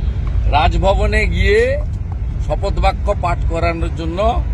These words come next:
নির্দেশিকা বা অ্যাডভাইসারি দিয়েছেন।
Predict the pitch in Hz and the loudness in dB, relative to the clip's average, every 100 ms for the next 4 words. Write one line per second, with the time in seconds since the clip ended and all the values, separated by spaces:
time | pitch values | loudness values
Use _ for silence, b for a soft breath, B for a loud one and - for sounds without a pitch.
0 | - - - - - - 165 - - 208 | -4 -4 -6 -4 -2 0 0 2 0 2
1 | 190 208 214 214 220 - - 156 160 156 | 0 2 2 4 2 0 -2 0 2 0
2 | - 151 143 151 139 127 - - | 0 0 0 -2 -2 -2 -2 -2